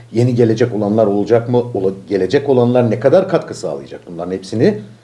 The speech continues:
görmek lazım. Ondan sonra ama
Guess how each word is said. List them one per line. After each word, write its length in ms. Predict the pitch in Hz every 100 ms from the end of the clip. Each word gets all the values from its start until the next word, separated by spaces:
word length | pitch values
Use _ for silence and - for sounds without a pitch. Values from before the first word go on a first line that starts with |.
| _ _ _
görmek 400 | 87 85 135 -
lazım. 480 | 87 73 131 196 - - - _ _ _
Ondan 300 | 95 110 120
sonra 220 | - -
ama 240 | 113 -